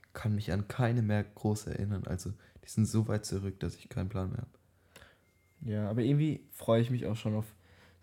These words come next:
Speaker 2: also so, so Hochzeiten von irgendwelchen alten Freunden oder so,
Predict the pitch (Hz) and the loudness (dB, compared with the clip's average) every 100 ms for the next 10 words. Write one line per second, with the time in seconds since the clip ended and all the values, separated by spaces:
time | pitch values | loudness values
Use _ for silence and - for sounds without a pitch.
0 | - 120 120 123 131 110 - - 135 165 | -6 -2 -2 -2 -2 -2 -6 -4 -2 -4
1 | - - 147 165 - 127 127 123 - 110 | -4 -2 -2 -2 -2 0 2 2 -2 -2
2 | - 117 - 120 143 151 143 143 143 139 | -4 -8 -2 -2 0 2 2 0 0 0